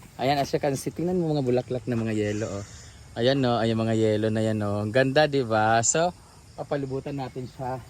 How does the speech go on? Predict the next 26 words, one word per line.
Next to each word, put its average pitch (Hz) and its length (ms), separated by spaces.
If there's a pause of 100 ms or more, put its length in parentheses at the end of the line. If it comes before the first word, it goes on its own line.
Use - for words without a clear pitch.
(180)
lahat-lahat. 123 560 (440)
Andito 202 340
naman, 190 460 (960)
pinadamuhan 190 500
ko 185 140
rin 175 80
siya 165 100
dito. 165 240
Gusto 165 220
ko 220 80
talaga, 170 480
kasi 180 160
mas 202 100
mainit 185 380
talaga 170 320
yung 160 120
paglupa, 151 440
yung 143 120
singaw 151 280
ng 143 120
lupa. 131 380
Sobrang 135 380
init 131 260
dito 123 220
pag - 180
tanghali. 113 480